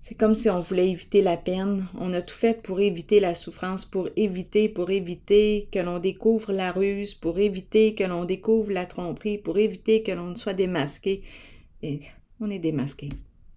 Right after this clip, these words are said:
Et ici, on nous parle d'une séparation, un éloignement. Il y a de la souffrance, il y a de la peine. On a joué, on a pris des risques.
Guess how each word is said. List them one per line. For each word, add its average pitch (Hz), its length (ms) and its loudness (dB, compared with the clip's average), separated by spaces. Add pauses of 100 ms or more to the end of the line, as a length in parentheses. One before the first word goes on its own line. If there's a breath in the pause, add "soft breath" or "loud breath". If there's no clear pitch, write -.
(1300 loud breath)
Et 170 120 2
ici, 220 480 0
on 175 100 -6
nous 170 100 -4
parle 185 280 -4
d'une 170 180 -4
séparation, 170 1000 -6
un 165 200 -4
éloignement. 165 640 -6 (260)
Il 196 160 -4
y 208 60 6
a 220 100 4
de 202 60 -4
la 185 120 0
souffrance, 180 500 -10
il 185 140 -4
y 180 60 0
a 180 80 -2
de 175 100 -8
la 165 100 -2
peine. 160 360 -8 (2000 soft breath)
On 175 140 -8
a 180 140 -4
joué, 190 340 0
on 185 100 -2
a 170 80 -2
pris 220 200 -4
des 196 220 4
risques. 180 480 -6